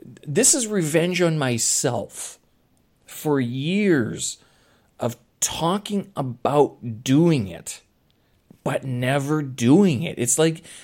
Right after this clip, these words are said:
when you talk about, "Well, I'm gonna travel the world one day," and then people just get sick of hearing you say, like, "But Steve, you're still here. <laughs> Like, when you gonna leave?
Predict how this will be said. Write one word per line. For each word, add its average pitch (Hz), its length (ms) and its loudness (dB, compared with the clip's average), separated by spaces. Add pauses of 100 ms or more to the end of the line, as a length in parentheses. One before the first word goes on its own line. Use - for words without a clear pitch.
(120)
when 139 140 -4
you 139 80 -4
talk 143 320 -8
about, 131 220 0
"Well, 107 140 2
I'm 110 80 -2
gonna 110 160 -4
travel 98 380 -8
the 85 80 -12
world 156 400 0
one 110 180 -2
day," 98 180 -6
and 101 120 -6
then 98 100 -4 (400)
people 175 220 -4
just 104 260 -4
get - 160 -8
sick - 500 0
of 107 100 -2
hearing 117 340 -2
you 95 100 -2
say, 170 260 -2
like, 143 180 0
"But 101 100 -10
Steve, 165 500 -4 (460)
you're 143 180 2
still 165 460 8
here. 165 580 4
<laughs> - 60 -20 (280)
Like, 165 260 4 (440)
when 147 400 6
you 202 120 4
gonna 208 300 6
leave? 233 720 4